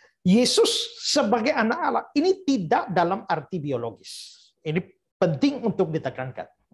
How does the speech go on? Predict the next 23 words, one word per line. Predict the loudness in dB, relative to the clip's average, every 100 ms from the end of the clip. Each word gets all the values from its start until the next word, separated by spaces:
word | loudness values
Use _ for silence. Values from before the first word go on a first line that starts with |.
| -4
ya. | -4 -4 -10 _ _ _
Penting | _ 2 4 2 0
untuk | -4 0
ditegaskan, | 2 2 0 -2 -4 -6 _ _ _
Yesus | 2 2 4 0 0
anak | 0 0 0
Allah | 0 0 -2 -8
itu | -8 _ -2 0 -4
tidak | 0 2 0 -2
dalam | -2 2 2 0 -4
arti | -6 -6 -6 -6 -6 -8 _ _
biologis. | -4 2 2 2 -2 -10 -16 -20 _ _ _ _ _
Seolah-olah | 0 2 4 4 4 4 2
Allah | -2 -2 -4
kawin | 0 2 2 0 -6 -16 _ _ _ _ _ _
lalu | -2 0 0 -2
mempunyai | -4 -4 -4 -4 -4
anak | -2 -2 -4 -10 _ _
yang | 0 0 2
bernama | -2 -2 -2 -2
Yesus. | -2 -2 -6 -14 -20 -20 _ _ _ _ _ _ _ _ _ -10
Itu | -8 -4
yang | -4 -4 -10